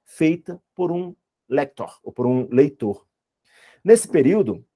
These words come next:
mesmo os copistas nos scriptoria, scriptoria era a,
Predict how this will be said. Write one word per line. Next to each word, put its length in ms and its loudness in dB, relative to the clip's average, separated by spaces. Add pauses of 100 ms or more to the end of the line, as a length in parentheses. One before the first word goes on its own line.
(360)
mesmo 540 2
os 140 -6
copistas 720 -2
nos 360 -4
scriptoria, 800 2
scriptoria 640 2
era 320 4
a, 260 -6